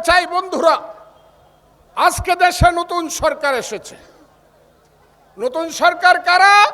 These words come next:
ওই আবু সাইদ,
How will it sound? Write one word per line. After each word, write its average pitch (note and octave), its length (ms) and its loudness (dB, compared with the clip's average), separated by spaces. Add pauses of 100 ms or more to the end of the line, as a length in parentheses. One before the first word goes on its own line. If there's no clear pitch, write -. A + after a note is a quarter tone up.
(1500)
ওই F4+ 520 8 (560)
আবু E4 360 -4
সাইদ, D#4 520 -2